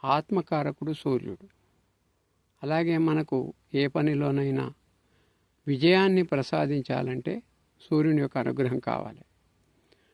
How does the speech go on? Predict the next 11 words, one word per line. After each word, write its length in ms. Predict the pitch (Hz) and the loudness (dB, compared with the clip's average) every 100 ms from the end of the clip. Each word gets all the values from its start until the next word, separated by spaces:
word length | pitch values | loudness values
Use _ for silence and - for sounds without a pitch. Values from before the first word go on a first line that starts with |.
| _ | _
అందుకనే 560 | 151 160 175 156 120 151 - _ _ _ _ _ | -2 2 2 2 0 -4 -14 _ _ _ _ _
ఈనాడు 680 | 165 170 170 175 160 123 180 - _ _ _ _ _ _ _ _ _ | 2 4 4 4 2 0 -4 -14 _ _ _ _ _ _ _ _ _
మన 180 | 147 160 | -2 0
జీవితానికి 680 | 151 135 170 196 190 180 165 | 0 2 2 2 0 0 -2
పనికొచ్చే 580 | 156 147 147 - 143 120 | 0 -2 -2 -4 -2 -2
ఒక 200 | 131 127 113 - _ _ _ _ _ | -4 -6 -8 -12 _ _ _ _ _
మంచి 220 | 143 143 | -2 -2
కార్యక్రమం 540 | 170 151 156 147 151 135 | -2 0 0 -2 -4 -2
ప్రారంభం 500 | 131 131 139 135 131 | -2 0 0 0 0
చేద్దామనే 640 | 131 123 120 127 123 127 | 0 -2 -4 -6 -6 -8
సంకల్పం 680 | 123 127 123 139 151 131 | -8 -8 -4 -4 -2 -4